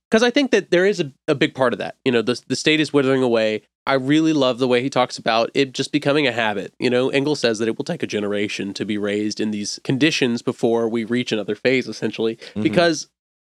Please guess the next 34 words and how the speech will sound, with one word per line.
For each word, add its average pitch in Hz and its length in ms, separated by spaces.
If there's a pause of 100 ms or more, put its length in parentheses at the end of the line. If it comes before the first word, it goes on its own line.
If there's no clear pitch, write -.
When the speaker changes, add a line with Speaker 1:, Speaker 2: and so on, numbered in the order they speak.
(380)
Speaker 1:
it 151 180
has 151 260
to 131 140
be 127 260
habitual. 120 640
You 127 100
know, 123 220 (220)
the 156 400
living 196 400
in 156 160
this 139 240
society 131 960
without 110 440
these 117 200
pressures 117 420
of 117 100
violence, 110 480
without 113 120
these 110 140
pressures 120 340
of 117 60
subordination, 113 840 (440)
that's 151 260
not 165 160
going 135 220
to 117 120
come 127 280
immediately 117 520
because 117 300
people 147 520
aren't 127 260
used 139 300
to 120 100
that. 117 380